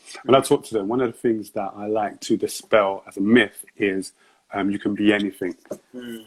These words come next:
Speaker 1: You can be anything you want to be. No, you can't.
Speaker 2: Yeah.
Speaker 1: <laughs> It doesn't work like that. You can't be anything you wanna be.
Speaker 2: Mm-hmm.
Speaker 1: You can position yourself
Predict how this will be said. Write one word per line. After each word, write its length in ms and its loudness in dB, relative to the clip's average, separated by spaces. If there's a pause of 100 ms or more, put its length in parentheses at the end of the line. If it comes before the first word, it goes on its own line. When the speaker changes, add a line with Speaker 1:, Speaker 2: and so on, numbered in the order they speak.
Speaker 1:
You 60 -20
can 140 6
be 100 8
anything 300 -2
you 100 8
want 200 -2
to 100 -2
be. 200 -8
No, 140 -4
you 160 -4
can't. 480 -2 (380)
Speaker 2:
Yeah. 80 -6
Speaker 1:
<laughs> 60 2
It 40 4
doesn't 260 4
work 200 6
like 160 -4
that. 100 -4
You 60 -2
can't 160 -4
be 80 0
anything 340 -4
you 80 -2
wanna 180 4
be. 200 -4 (360)
Speaker 2:
Mm-hmm. 280 -6
Speaker 1:
You 80 8
can 240 4
position 920 4
yourself 560 0